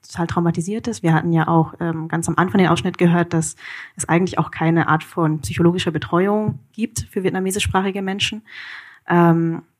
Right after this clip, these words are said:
und deswegen ist das so ein Thema, das gibt's in den meisten Familien oder in vielen Familien, aber, ähm, es ist, äh,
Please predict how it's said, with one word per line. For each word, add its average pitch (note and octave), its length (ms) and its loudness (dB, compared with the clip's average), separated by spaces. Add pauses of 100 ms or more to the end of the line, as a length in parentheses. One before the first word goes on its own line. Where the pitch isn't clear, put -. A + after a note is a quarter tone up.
(520)
und F#3 120 4
deswegen G3+ 320 4
ist G3 100 0
das F#3 100 2
so G3 80 4
ein F3+ 100 4
Thema, G#3+ 300 4
das - 240 -2
gibt's A#3+ 280 2
in G3 100 -6
den F#3 120 2
meisten F#3 400 0
Familien A#3 800 0
oder E3+ 140 0
in E3+ 80 2
vielen A3+ 280 -2
Familien, A3+ 540 -4
aber, E3+ 480 4
ähm, E3+ 420 -4
es F#3 220 -4
ist, - 480 -4
äh, - 280 -20